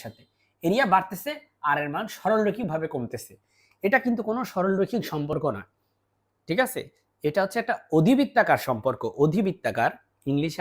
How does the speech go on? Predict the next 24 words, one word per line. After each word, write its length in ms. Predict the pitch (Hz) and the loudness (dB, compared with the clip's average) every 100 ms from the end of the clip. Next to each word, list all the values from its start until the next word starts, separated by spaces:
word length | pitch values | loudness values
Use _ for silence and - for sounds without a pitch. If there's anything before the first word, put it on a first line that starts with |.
| 147 | -2
আমরা 120 | 143 | 0
এটাকে 180 | 127 131 127 | -2 -4 -4
বলি 160 | 127 127 | -2 -2
হচ্ছে 260 | 131 - 202 254 - _ _ - | -6 -8 -8 -8 -12 _ _ -6
হাইপারবোলিক, 640 | 131 131 131 120 127 110 _ - _ _ _ _ - | -4 -2 -2 0 0 0 _ -20 _ _ _ _ -6
ঠিক 120 | 180 | -4
আছে? 120 | 220 240 _ _ - | -4 -10 _ _ -14
So 60 | 156 | -8
এটা 100 | 151 165 | -6 -4
একটা 120 | 170 156 | -4 0
অধিবৃত্তাকার 600 | 165 220 247 - 214 208 202 | 2 2 -2 -4 -6 -6 -4
সম্পর্ক 320 | 165 151 165 240 151 | -6 -6 -6 -6 -4
বা 60 | 117 | -4
হাইপারবোলিক 520 | 131 131 143 139 254 - | -2 -2 0 0 0 -2
রিলেশন। 340 | 131 117 - 151 - _ _ _ _ | -4 -4 -4 -8 -10 _ _ _ _
So 80 | 147 139 143 | -4 -2 0
অধিবৃত্তাকার 560 | 156 247 240 294 277 262 | 0 0 -2 -2 -2 -2
সম্পর্ক 340 | 202 170 196 202 208 | -4 -6 -6 -6 -4
বা 60 | 151 | -4
হাইপারবোলিক 520 | 143 127 143 139 220 247 | -4 -4 -4 -4 -6 -8
রিলেশনের 420 | 175 175 180 175 180 | -8 -8 -8 -10 -6
ক্ষেত্রে 280 | 180 - 190 220 - _ _ _ _ _ _ _ _ _ _ _ _ _ _ _ _ _ _ _ _ _ _ _ _ _ _ _ _ - | -8 -8 -8 -8 -12 _ _ _ _ _ _ _ _ _ _ _ _ _ _ _ _ _ _ _ _ _ _ _ _ _ _ _ _ 4
কার্ভটা 280 | 151 156 190 | 4 4 2
দেখতে 160 | 175 185 | 0 -2